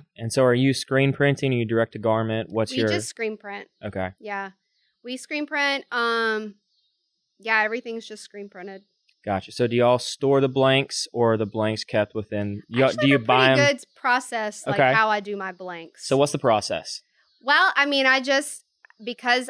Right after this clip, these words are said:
Speaker 2: I'm on the schedule every week, I'm
Speaker 1: Mm-hmm.
Speaker 2: constantly ordering. My pricing doesn't necessarily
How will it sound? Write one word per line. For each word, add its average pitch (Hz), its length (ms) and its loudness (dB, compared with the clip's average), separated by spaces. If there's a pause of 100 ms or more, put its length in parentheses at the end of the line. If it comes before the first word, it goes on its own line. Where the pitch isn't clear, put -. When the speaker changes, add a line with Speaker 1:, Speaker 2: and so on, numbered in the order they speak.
Speaker 2:
I'm 240 380 2
on 220 240 -2
the 254 100 -2
schedule 226 440 -4
every 220 280 -4
week, 220 420 -12
I'm 220 140 -10
Speaker 1:
Mm-hmm. 202 140 -6
Speaker 2:
constantly 208 580 -8
ordering. 190 560 -8 (420)
My 220 280 -2
pricing 226 640 -4
doesn't 208 340 -10
necessarily 202 1120 -8